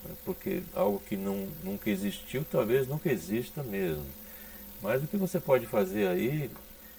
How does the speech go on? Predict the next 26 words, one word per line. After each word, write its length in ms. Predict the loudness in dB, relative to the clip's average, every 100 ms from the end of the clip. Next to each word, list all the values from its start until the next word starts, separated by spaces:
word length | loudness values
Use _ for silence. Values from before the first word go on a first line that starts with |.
| -18 -18 -6
é 100 | -2
fazer 320 | 2 4 4
a 60 | 2
sua 220 | 2 2
parte 420 | 4 4 4 2
como 240 | -2 0 0
filha. 560 | 0 2 4 4 0 -4 -12 -16 -16 -16
Se 220 | -8 -4
reaproxime 760 | 0 -2 -2 -6 -6 -4 -2 -2
dela, 540 | 0 2 4 4 0 0
trate-a 500 | 6 6 6 2 0
como 400 | 0 0 0 -2 -4
uma 200 | -4 -4
pessoa 800 | -2 -2 -2 -2 2 4 4 2 -2 -12 -16 -16 -4
que 120 | 2
a 80 | 2
gerou, 680 | 2 0 4 8 10 8 6 -2 -16 -16 -14 -4
faça 320 | -2 0 -2
o 60 | 0
máximo 680 | 0 0 -2 -8 -6 -6 -8 -14 -10
possível 600 | -6 -6 -6 0 0 0
pra 380 | -2 -2 -2 -2
poder 560 | 0 -2 2 4 4 4 -6 -12
estar 360 | -10 -8 0 0
próxima. 540 | 2 4 4 4 0
Agora, 420 | 0 6 8 6